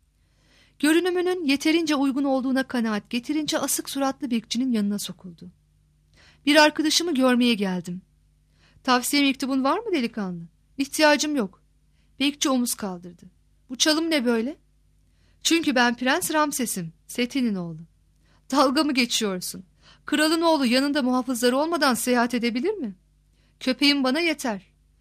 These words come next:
"Sen yoluna devam et oğlum, şakadan pek hoşlanmam." "Size yolumdan çekilmenizi emrediyorum." Ses tonundaki sertlik,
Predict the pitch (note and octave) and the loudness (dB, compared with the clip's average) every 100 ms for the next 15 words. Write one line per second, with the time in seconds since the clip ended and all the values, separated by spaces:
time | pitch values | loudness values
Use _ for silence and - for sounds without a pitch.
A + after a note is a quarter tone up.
0 | _ - - E4+ D4+ D4+ D4 C4 A#3 B3 | _ -12 -2 0 0 0 2 2 2 2
1 | A#3+ G3+ A#3 C#4 C4 F#3 _ - C#4+ D4+ | 2 -2 -4 -4 -4 -8 _ -6 -2 2
2 | D4 B3+ B3+ A#3+ A#3 A#3 G#3+ G3+ E3 - | 2 2 0 -2 -2 -2 -2 -4 -8 -14
3 | _ _ _ _ _ _ _ - C#4 C#4+ | _ _ _ _ _ _ _ -6 0 4
4 | D4 C4+ C#4 D4 F#4 D#4 C4+ C#4 C4+ C4 | 6 4 2 2 2 0 0 2 4 2
5 | B3 A#3 F#3+ F3+ F3+ E3+ E3+ _ _ _ | 2 0 0 -4 -6 -8 -12 _ _ _
6 | _ _ _ _ _ _ _ _ - F4+ | _ _ _ _ _ _ _ _ 0 2
7 | G4 E4 D#4 D4+ D4 D#4+ - A3+ - G#3 | 2 0 -2 -2 -4 -4 -2 -2 -4 -12
8 | - - | -12 -12